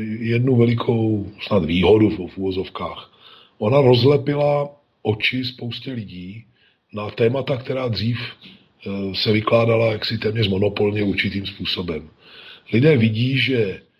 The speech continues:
stát byl v podstatě zaskočen tou krizí, že mu chybí elementární předpoklady pro zvládání, že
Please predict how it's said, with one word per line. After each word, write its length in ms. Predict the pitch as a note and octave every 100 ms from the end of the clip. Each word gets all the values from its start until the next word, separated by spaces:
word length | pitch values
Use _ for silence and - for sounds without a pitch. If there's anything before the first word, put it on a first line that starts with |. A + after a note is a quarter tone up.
| _ _ -
stát 500 | - - A#2+ C3 A#2
byl 280 | B2 A#2+
v 60 | A#2
podstatě 420 | - A2 B2 A#2+
zaskočen 760 | F#2 G2 - - G2 - F#2 F#2
tou 160 | G2+
krizí, 500 | F#2+ G2 F2 F2 F#2
že 160 | G2+ G2+
mu 120 | G#2+
chybí 400 | G#2 A#2+ A2+ A2+ -
elementární 720 | A2+ C3+ C3+ B2+ A#2+ A#2 A#2
předpoklady 600 | - - - G#2+ - G#2 G#2
pro 200 | - F#2+
zvládání, 600 | F2+ F2 F2+ F#2 F#2 G2+
že 240 | G#2 F#2